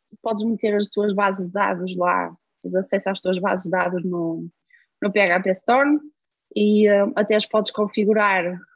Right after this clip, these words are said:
como sendo globais, ou seja, em cada janela do, do Storm que tu abres, tens lá as tuas bases de dados, por isso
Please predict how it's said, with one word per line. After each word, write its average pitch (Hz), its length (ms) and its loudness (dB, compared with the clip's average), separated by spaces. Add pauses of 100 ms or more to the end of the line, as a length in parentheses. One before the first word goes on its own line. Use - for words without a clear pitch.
(200)
como 226 140 0
sendo 208 300 0
globais, 202 480 2
ou 196 60 -2
seja, 196 260 -2
em 196 80 -2
cada 208 220 2
janela 202 420 2
do, 190 240 2
do 190 140 -4
Storm 190 380 0
que 190 40 -16
tu 196 140 2
abres, 185 420 -2 (460)
tens 196 400 -4
lá 202 160 4
as 202 100 -4
tuas 185 240 -2
bases 190 280 -2
de 175 40 -10
dados, 208 560 -2
por 196 100 -6
isso 196 640 -8